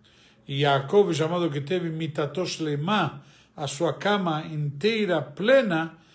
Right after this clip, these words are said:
porque Abraão teve um filho que se desviou do caminho, que era Ismael. Yitzhak teve um filho que se desviou do caminho, que era Esav. Yaakov,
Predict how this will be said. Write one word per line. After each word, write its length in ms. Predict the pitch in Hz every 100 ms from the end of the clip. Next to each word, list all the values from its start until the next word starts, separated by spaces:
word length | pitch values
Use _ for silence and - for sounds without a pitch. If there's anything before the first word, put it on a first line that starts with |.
| - _ -
porque 560 | 220 240 220 185 190 196 - _ -
Abraão 540 | 147 143 156 208 202
teve 260 | 175 180 170
um 100 | 165
filho 360 | - 180 175
que 100 | 156
se 140 | 151 165
desviou 400 | 165 147 170 170
do 120 | 170
caminho, 440 | 175 170 175 175
que 100 | 147
era 100 | 156
Ismael. 520 | 147 143 127 117 113 - - _ _ _ - _ -
Yitzhak 500 | 160 - 220 214 170
teve 180 | 190 185
um 120 | 175
filho 300 | 180 190 180
que 80 | 170
se 140 | 185
desviou 380 | 175 151 175 175
do 100 | 175
caminho, 480 | 175 170 180 180 165
que 140 | 175
era 420 | 170 175 175 175 - _ _ _ _ - -
Esav. 560 | - 120 - 156 143 - - _ _ _ _ _ _ _
Yaakov, 880 | 135 127 117 113 - 226 190 139 139